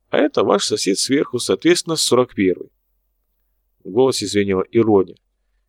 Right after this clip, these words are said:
Кажется, подобная арифметика забавляла государственного преступника. «Виталий Дмитриевич», человек протянул руку, хотя, конечно, тридцать первый это правильнее.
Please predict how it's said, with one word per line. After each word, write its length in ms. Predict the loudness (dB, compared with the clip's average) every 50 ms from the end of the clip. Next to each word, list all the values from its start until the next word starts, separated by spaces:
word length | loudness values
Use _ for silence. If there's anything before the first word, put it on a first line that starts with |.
| _
Кажется, 320 | -2 0 0 0 2 0 0
подобная 440 | 2 2 4 4 4 2 2 -2
арифметика 680 | 0 2 2 2 0 0 -2 -4 -4 -4 -6 -6 -6 -4
забавляла 520 | -2 -2 0 2 2 4 4 4 4 2
государственного 680 | 0 -2 -6 -6 -4 0 0 0 0 0 -4 -6 -6 -4
преступника. 720 | -4 -4 -6 -4 -4 -6 -6 -6 -8 -16 -18 -18 -20 _ _ _ _ _ _ _ _ _ _ _ _ _ _ _ _ _ _ _ _ _ _ _ _ _ _ _ _ _ _
«Виталий 380 | -4 -2 0 2 2 4 2 2
Дмитриевич», 760 | 2 0 0 0 0 0 2 2 2 2 0 -2 -4 -6 _ _
человек 260 | -4 0 0 0 0
протянул 360 | 0 -2 -2 -2 -2 0 2 4
руку, 400 | 4 2 0 -2 -12 -16 -16 _ _ _ _ _ _
хотя, 280 | -16 -12 -6 -4 -4 -4
конечно, 480 | -4 -6 -6 -6 -6 -4 -4 -4 -6 -4
тридцать 480 | 0 0 0 0 0 -4 -8 -8 -8 _
первый 400 | 0 2 4 4 4 2 2 _ -4
это 200 | -4 -2 -2 -2
правильнее. 420 | -2 0 0 2 0 0 -4 -12